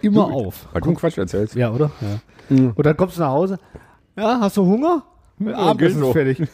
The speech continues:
Speaker 1: Boah, hab ich einen Hunger. Den ganzen Tag nichts gegessen. So, mm.
Speaker 2: <laughs> Da könntest du aber auch, mm,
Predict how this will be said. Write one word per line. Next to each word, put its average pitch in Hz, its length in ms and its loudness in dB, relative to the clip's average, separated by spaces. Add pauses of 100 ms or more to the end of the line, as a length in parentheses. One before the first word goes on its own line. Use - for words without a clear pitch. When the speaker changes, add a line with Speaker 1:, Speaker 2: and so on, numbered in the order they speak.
(400)
Speaker 1:
Boah, 151 200 2
hab 165 140 -4
ich 247 120 2
einen 214 80 4
Hunger. 185 440 2
Den 175 200 -6
ganzen 254 260 -2
Tag 226 100 0
nichts - 160 2
gegessen. 175 600 0
So, 123 260 -4
mm. 139 440 -4 (2000)
Speaker 2:
<laughs> 123 80 -6
Da 135 80 2
könntest 247 300 0
du 175 40 4
aber 113 180 2
auch, 175 340 0 (1200)
mm, 151 400 4